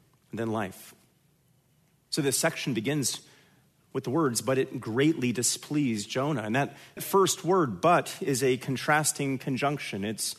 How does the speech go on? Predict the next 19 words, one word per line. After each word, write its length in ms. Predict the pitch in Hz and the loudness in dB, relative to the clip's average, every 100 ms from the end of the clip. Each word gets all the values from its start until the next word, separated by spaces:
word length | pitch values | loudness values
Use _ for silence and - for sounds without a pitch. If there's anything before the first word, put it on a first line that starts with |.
| - - - | -14 -10 2
a 160 | 156 139 | 4 4
seemingly 640 | - 202 254 208 151 135 | 4 2 2 2 2 2
insignificant 840 | 143 190 185 - 135 202 - 170 | 2 2 2 2 0 0 0 -2
little 180 | 131 123 | 0 0
word, 280 | 107 127 151 | 2 2 0
but 80 | 135 | 0
it's 140 | 151 | 0
actually 380 | 202 - 190 156 | -2 -2 0 0
carrying 380 | - 180 165 135 | 2 2 2 2
a 100 | 113 | -2
ton 260 | - 220 | -2 0
of 120 | 202 123 | 0 2
weight 320 | 196 - - - - _ _ - | 2 0 -8 -20 -20 _ _ -4
because 260 | 147 175 | 2 2
it's 140 | 156 - | 2 0
highlighting 440 | 175 233 190 143 | 2 4 4 4
the 80 | 135 | 2
contrast 800 | - 160 202 - 139 123 123 - | 0 0 0 0 2 2 0 -4
between 420 | 135 151 135 | -4 0 0